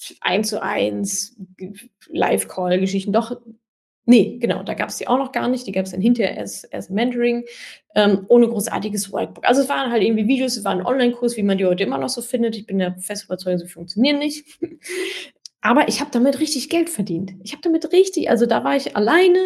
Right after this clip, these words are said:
<laughs> immer noch, ja, hab den kompletten Kurs alleine gemacht. Das kommt, also hab wirklich, also krass, ja,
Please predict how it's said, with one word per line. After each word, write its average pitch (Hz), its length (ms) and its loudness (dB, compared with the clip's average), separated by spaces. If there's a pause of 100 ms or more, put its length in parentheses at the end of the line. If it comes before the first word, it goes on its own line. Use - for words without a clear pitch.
(120)
<laughs> - 160 -20
immer 294 280 6
noch, 320 260 2
ja, 277 180 2
hab 247 120 2
den 240 160 0
kompletten 247 460 -4
Kurs - 260 -2
alleine 277 380 0
gemacht. 254 200 -2
Das 247 140 -10
kommt, 254 260 -8
also 233 220 -2
hab 247 180 -6
wirklich, 240 440 -6
also 214 260 -4 (560)
krass, - 320 -2
ja, 214 240 0